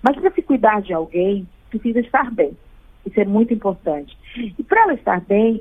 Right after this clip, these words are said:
é essencial que ela se cuide. Que ela escolha um dia no ano, um mês no ano como outubro, rosa. Fala, "Hoje eu vou olhar pra mim.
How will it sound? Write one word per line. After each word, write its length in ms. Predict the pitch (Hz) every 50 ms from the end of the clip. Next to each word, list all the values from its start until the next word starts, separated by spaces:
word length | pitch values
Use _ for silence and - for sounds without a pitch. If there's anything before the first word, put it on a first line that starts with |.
| - -
é 260 | - 220 240 285 330 349
essencial 960 | 320 - - - 349 349 320 - - - 214 190 180 185 202 214 202 190 - - - - - _ _ _
que 80 | - -
ela 160 | 262 262 269 262 -
se 80 | 311
cuide. 540 | 294 - - - 185 170 165 156 - - - - _ _ - - - - -
Que 80 | - 226
ela 100 | 220 226
escolha 320 | 214 - - 220 208 202
um 80 | 196 190
dia 320 | 180 - - 214 220 208
no 220 | 196 190 175 170 170
ano, 480 | 180 202 208 208 202 196 185 180 175 - - - - -
um 140 | - 202 208 208
mês 340 | 196 208 220 240 233 220
no 160 | 202 202 196 202
ano 160 | 208 208 208
como 280 | 196 - 196 190 185
outubro, 680 | 175 165 - - - 202 214 226 226 214 202 185 180 180
rosa. 600 | 175 180 190 202 214 214 214 208 196 202 196 185 - - - - - - - - - - - - - - - - - - - - _ - -
Fala, 220 | 226 208 208 202 -
"Hoje 540 | - 226 247 269 277 285 262 269 311 349 349 -
eu 140 | - 254 220
vou 100 | 208 233
olhar 220 | 220 214 208 220 226
pra 160 | - 226 208
mim. 240 | 190 190 170 151 143